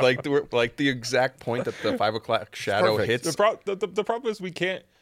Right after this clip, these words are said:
Speaker 3: we can't show the picture in our
Speaker 2: Why?
Speaker 3: YouTube video
Speaker 1: Don't you
Speaker 3: 'cause we, we, it's a, we don't own it, right?
Speaker 1: Don't you own it?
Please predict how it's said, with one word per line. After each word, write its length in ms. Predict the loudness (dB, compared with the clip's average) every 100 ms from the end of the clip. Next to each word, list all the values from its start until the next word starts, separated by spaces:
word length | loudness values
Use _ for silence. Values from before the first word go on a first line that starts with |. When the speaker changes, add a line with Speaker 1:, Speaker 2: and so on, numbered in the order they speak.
| _ -10
Speaker 3:
we 100 | -6
can't 260 | -4 -6
show 240 | -2 0 0
the 120 | -2
picture 400 | -4 -4 -4 -4
in 220 | -2 -4
our 300 | -2 -4 -4
Speaker 2:
Why? 340 | -4 -4 -4 -8
Speaker 3:
YouTube 240 | -12 -6 -4
video 200 | 0 0
Speaker 1:
Don't 80 | 0
you 200 | -4 -8
Speaker 3:
'cause 140 | -12 -8
we, 140 | -6
we, 140 | -8 -10 -8
it's 180 | -6 -2
a, 140 | -2 -4 -12
we 140 | -6
don't 120 | -4 -2
own 160 | -2
it, 100 | -2
right? 100 | 0
Speaker 1:
Don't 160 | 0 2
you 100 | 0
own 160 | 2
it? 220 | 2 2